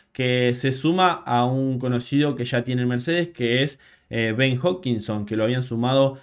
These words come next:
hace poquito. Sabemos, la temporada pasada salió la información de que se habían llevado a Hodgkinson, quien había sido el jefe de ingeniería mecánica de la unidad de potencia de alto rendimiento de Mercedes desde dos mil diecisiete. Bueno, realmente, eh,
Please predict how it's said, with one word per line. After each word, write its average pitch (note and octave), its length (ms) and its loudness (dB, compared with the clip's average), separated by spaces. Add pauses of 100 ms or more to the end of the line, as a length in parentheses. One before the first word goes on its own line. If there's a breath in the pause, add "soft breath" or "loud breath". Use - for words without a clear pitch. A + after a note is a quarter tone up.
(140 loud breath)
hace B2 320 0
poquito. A2+ 540 -4
Sabemos, A#2+ 360 -2
la A2 140 -4
temporada A#2 320 0
pasada A#2+ 200 -2
salió A#2+ 280 -2
la C3+ 80 0
información B2 460 -2
de A#2+ 80 0
que B2+ 120 -2
se B2+ 120 -2
habían D3 260 2
llevado C3+ 540 2
a A#2+ 120 2
Hodgkinson, D3 800 0
quien C3 240 0
había B2+ 200 0
sido C3 180 -2
el B2+ 60 -2
jefe C3 220 -4
de B2 40 -2
ingeniería A#2+ 320 0
mecánica B2+ 560 0
de A#2 60 2
la A#2 60 -2
unidad A#2+ 220 0
de A#2+ 40 0
potencia A#2+ 400 -2
de A#2+ 40 2
alto A#2+ 160 -2
rendimiento A2+ 360 -4
de A2+ 60 -4
Mercedes A#2 420 -2
desde C3 220 0
dos A#2+ 120 2
mil A#2+ 140 0
diecisiete. E3 800 0 (420 loud breath)
Bueno, A#2+ 260 0 (140)
realmente, C#3 560 0
eh, A#2+ 680 0